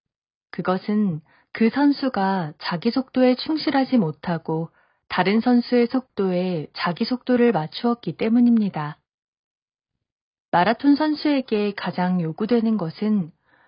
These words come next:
레이스 끝까지 최고의 스피드를 유지하는 지구력입니다. 그러기 위해서는 자기 페이스를 잃지 않는 것이 중요합니다.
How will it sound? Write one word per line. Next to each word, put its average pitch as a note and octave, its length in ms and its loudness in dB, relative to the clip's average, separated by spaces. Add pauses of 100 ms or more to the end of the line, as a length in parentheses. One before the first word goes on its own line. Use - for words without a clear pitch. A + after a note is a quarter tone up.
(180)
레이스 G3 440 0
끝까지 E3+ 960 -4
최고의 C#4+ 500 -2
스피드를 B3+ 560 0
유지하는 F3+ 720 -2 (200)
지구력입니다. F#3+ 1080 -2 (1400)
그러기 F#3+ 440 0
위해서는 F3 760 -2 (420)
자기 E3+ 380 -2
페이스를 C4 680 2
잃지 E3+ 360 -2
않는 F#3 340 0
것이 E3+ 500 -4
중요합니다. F3+ 840 -2